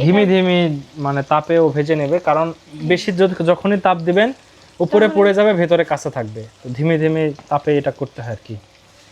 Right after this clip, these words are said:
Speaker 1: এদিকেও তানসিবেরা খেলছে রুমের মধ্যে। বাবা, হাই বলে দাও, সে হাই। পাপা, হাই বলে দাও সবাইকে, ব্লগ বানাচ্ছি। <laughs> Thank you।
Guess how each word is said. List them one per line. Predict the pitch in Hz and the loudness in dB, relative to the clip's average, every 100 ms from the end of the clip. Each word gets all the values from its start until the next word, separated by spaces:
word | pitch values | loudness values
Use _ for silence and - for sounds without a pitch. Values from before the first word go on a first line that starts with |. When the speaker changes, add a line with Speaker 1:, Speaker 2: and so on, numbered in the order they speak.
| - - | -20 -2
Speaker 1:
এদিকেও | 156 147 170 165 | -2 4 2 4
তানসিবেরা | 156 151 - 156 156 160 | 0 -2 -8 0 2 2
খেলছে | - 151 143 - 165 | 0 2 2 2 2
রুমের | 151 151 | 2 0
মধ্যে। | 151 147 143 170 185 - - | -2 -4 0 0 0 -8 0
বাবা, | 170 233 | 2 4
হাই | 202 220 | 2 2
বলে | 233 247 | 2 2
দাও, | 233 247 254 | 4 2 0
সে | - 208 | 0 2
হাই। | 220 240 269 - _ - | 4 2 -2 -12 _ -4
পাপা, | 190 190 240 262 - _ - - 359 370 - - - - | -2 2 2 2 -4 _ -20 -16 -16 -16 -20 -20 -8 -2
হাই | 208 | 0
বলে | 226 240 | 2 4
দাও | 233 | 2
সবাইকে, | 226 226 233 240 240 | 2 2 2 2 2
ব্লগ | 185 196 202 208 | 4 2 2 0
বানাচ্ছি। | 208 175 214 220 220 453 466 480 494 494 508 - - - - | -2 -2 -2 -2 -2 -2 0 0 -2 -6 -10 -20 -20 -20 -2
<laughs> | 185 160 143 135 131 139 | 0 0 -2 -6 -10 -2
Thank | 175 190 | -2 0
you। | 196 180 | 2 2